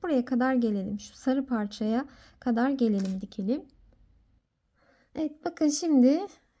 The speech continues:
şu ve şu kenarı birleştirmiş olduk gri parçanın.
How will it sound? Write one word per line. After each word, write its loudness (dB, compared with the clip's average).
şu -4
ve -2
şu -8
kenarı 2
birleştirmiş 0
olduk -6
gri -2
parçanın. -4